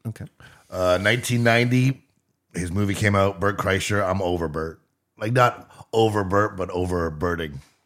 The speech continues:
Speaker 2: Overdosing on seeing him on the internet. And
Speaker 1: You're,
Speaker 2: nineteen ninety-one.
Speaker 1: you're, you're Bert out.
Speaker 2: I need some, <laughs> yeah, I'm Bert out.
Speaker 1: You're Bert out
Speaker 2: <laughs>
Speaker 1: on
Speaker 2: I'm,
Speaker 1: Bert.
Speaker 2: I'm Bert out.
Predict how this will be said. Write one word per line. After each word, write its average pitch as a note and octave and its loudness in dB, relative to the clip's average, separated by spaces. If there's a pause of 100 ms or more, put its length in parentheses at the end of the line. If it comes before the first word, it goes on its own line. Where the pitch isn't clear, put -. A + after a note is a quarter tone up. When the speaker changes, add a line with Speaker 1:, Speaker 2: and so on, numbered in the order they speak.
(100)
Speaker 2:
Overdosing G2 0 (520)
on E2+ -12
seeing E2+ -6
him E2 -6
on D#2 -8
the E2+ -8
internet. D#2 -10 (1000)
And F#2 -2
Speaker 1:
You're, C#3+ 4
Speaker 2:
nineteen A2+ 2
ninety-one. G2 6
Speaker 1:
you're, D#3 0
you're D3+ 8
Bert B2+ 0
out. G2+ -4 (220)
Speaker 2:
I G#2 2
need G#2 0
some, G2 -6
<laughs> - -20
yeah, F2+ -2
I'm F#2 -6
Bert F#2+ 2
out. B2+ 6
Speaker 1:
You're B2+ 4
Bert C3 6
out A2+ 4
Speaker 2:
<laughs> - 8
Speaker 1:
on A2 6
Speaker 2:
I'm, G2+ -2
Speaker 1:
Bert. G#2 -2
Speaker 2:
I'm A2+ -4
Bert G2 -4
out. - -10